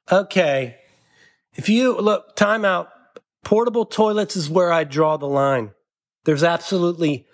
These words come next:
no shame in servicing portable restrooms. "But Pete, it's so gross." The only reason that it is gross is because humans are gross, okay? You wanna go to a festival,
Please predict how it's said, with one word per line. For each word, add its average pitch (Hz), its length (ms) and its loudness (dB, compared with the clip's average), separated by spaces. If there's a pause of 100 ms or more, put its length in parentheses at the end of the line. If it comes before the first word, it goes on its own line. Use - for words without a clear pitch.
(280)
no 160 280 2
shame 196 500 0
in 165 140 -2
servicing 180 760 -2 (440)
portable 170 440 0
restrooms. 135 640 -2 (320)
"But 180 180 0
Pete, 269 320 0
it's 175 140 -6
so 269 300 0
gross." 254 580 0 (200)
The 208 120 2
only 349 280 0
reason 208 600 0 (640)
that 190 280 0
it 196 60 -4
is 196 320 0
gross 208 580 -2
is 160 160 -2
because 180 400 0
humans 226 520 0
are 147 160 0
gross, 143 400 0
okay? 233 400 0 (240)
You 190 100 2
wanna 285 200 2
go 294 180 0
to 277 140 -2
a 226 40 0
festival, 311 680 0